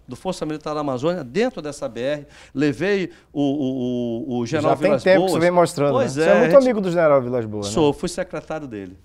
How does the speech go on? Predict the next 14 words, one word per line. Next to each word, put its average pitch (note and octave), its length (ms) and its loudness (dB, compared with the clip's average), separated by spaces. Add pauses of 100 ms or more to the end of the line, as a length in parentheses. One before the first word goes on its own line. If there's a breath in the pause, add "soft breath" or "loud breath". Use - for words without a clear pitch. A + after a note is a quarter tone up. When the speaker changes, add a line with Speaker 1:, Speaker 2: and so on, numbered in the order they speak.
(120)
Speaker 1:
Eu D3 80 -14
fui D3+ 100 -10
secretário B2+ 500 -8
dele, B2+ 340 -4
conheço B2+ 360 -6
muito B2 240 -6
bem, A2+ 280 -6
conheço A#2+ 260 -10
a A#2+ 40 -14
família, A2+ 360 -10
sou A#2 180 -14
muito B2 200 -10
próximo, A#2 580 -4
né? B2+ 140 -6